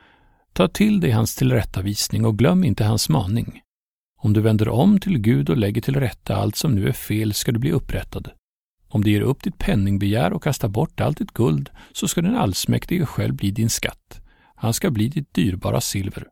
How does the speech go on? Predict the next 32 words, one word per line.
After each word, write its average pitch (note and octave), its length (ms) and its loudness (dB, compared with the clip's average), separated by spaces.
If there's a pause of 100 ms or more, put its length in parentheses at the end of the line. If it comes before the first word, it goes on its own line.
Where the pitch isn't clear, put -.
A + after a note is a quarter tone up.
(800)
Då G2+ 140 -4
ska - 160 0
du F3+ 60 4
ha C3 140 2
din D3+ 140 2
lust A#2+ 380 2
i D#3 40 0
Herren A2+ 480 -2
och - 280 -4
se - 140 -4
upp - 220 -4
till - 140 -6
Gud. B2 360 0 (880)
Då A#2 100 0
kommer B2 180 4
du G3 60 4
att G3 120 -2
be A#2+ 280 2
till D#3 160 -2
honom B2 380 0
och G2 60 0
han G#2 120 -2
ska - 160 -2
höra A2 280 -2
dig G#2 360 -6
och - 280 -6
han G#2 100 0
ska - 140 -6
infria D3 520 0
alla G#2+ 200 -2
sina A#2 220 -2
löften. B2 460 -4